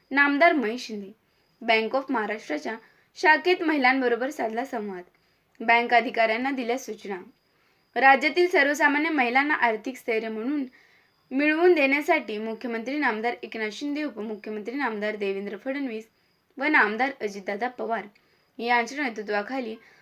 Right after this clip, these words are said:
महायुती सरकारने मुख्यमंत्री लाडकी बहीण योजना जाहीर केली आहे. या योजनेला अभूतपूर्व प्रतिसाद मिळत आहे. मात्र बँक खात्याबद्दलच्या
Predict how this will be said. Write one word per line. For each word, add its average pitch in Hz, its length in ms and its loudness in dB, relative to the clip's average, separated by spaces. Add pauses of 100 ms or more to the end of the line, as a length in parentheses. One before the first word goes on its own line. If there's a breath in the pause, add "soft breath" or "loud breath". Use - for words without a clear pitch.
(160 soft breath)
महायुती 302 420 6
सरकारने 311 480 4
मुख्यमंत्री 262 680 -4
लाडकी 226 340 0
बहीण 214 240 -4
योजना 220 340 -6 (220)
जाहीर 214 360 -6
केली 214 220 -10
आहे. 190 240 -14 (600)
या 226 100 6
योजनेला 226 540 2 (420 soft breath)
अभूतपूर्व 269 600 0
प्रतिसाद 240 540 0
मिळत 240 380 -4
आहे. 190 260 -14 (500)
मात्र 226 380 0
बँक 208 300 0
खात्याबद्दलच्या 214 680 -4